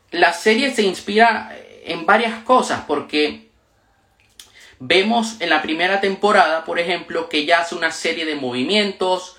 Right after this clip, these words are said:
para, bueno, mm, digamos, que crear una energía, crear ese, eh, eh,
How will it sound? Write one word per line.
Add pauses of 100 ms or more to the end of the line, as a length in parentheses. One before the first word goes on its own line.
(380)
para,
bueno, (320)
mm, (120)
digamos, (460)
que (220)
crear
una
energía,
crear
ese,
eh,
eh,